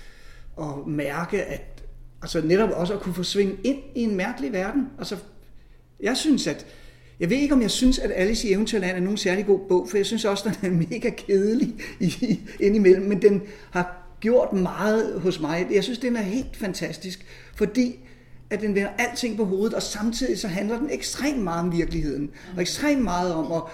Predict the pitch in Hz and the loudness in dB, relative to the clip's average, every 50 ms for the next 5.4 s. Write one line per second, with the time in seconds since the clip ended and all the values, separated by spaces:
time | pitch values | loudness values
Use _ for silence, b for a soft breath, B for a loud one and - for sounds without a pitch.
0 | B B B 170 170 160 165 160 165 170 180 185 196 202 196 - 202 165 156 151 | B B B 0 0 0 2 2 4 4 4 4 4 2 2 0 0 0 2 2
1 | 170 165 156 - - 156 139 180 185 180 - - 170 185 185 - 240 170 - 185 | 2 0 0 0 0 2 2 2 2 0 2 4 6 6 6 6 4 0 0 -2
2 | 165 156 151 151 151 160 - 160 151 B B B B B B 170 170 180 196 170 | -2 0 0 -2 -4 -4 -6 -6 -8 B B B B B B -4 -2 -2 -2 -4
3 | - 139 170 214 - - - 220 196 196 165 156 - 190 185 180 180 175 - - | -2 0 0 0 0 0 -2 -2 0 0 0 0 -2 -2 -2 -4 -4 -6 -6 2
4 | - 185 180 - - - B B B B B B B B B - - - 175 151 | 4 4 4 4 0 -8 B B B B B B B B B -2 0 0 0 0
5 | 156 151 156 151 143 143 - | 0 -2 -2 -2 -2 -4 -6